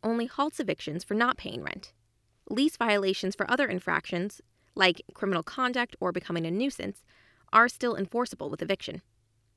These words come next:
And it only protects renters earning less than ninety-nine thousand dollars per year. The order requires renters facing eviction to fill out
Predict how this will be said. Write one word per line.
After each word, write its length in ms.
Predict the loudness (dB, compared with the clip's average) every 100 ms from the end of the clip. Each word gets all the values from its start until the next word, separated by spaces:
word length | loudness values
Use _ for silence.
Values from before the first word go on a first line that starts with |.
| _
And 100 | 4
it 80 | 4
only 200 | 2 0
protects 440 | -2 -2 -4 -4 0
renters 460 | 0 0 -2 -4 -2
earning 200 | -2 0
less 240 | 0 -2
than 180 | -2 -2
ninety-nine 440 | 0 0 0 -2
thousand 280 | -4 -6 -6
dollars 300 | -8 -8 -10
per 160 | -8 -6
year. 320 | -4 -6 -8 _ _ _ _ _ _ _ _ _ _ _ _ _ _ _ _ _ 2
The 100 | 4
order 340 | 4 4 4
requires 480 | 2 0 -2 0 0
renters 320 | 0 0 -2
facing 280 | -2 0 0
eviction 400 | 0 0 -2 -6
to 60 | -4
fill 220 | -4 0
out 320 | 0 -2 -6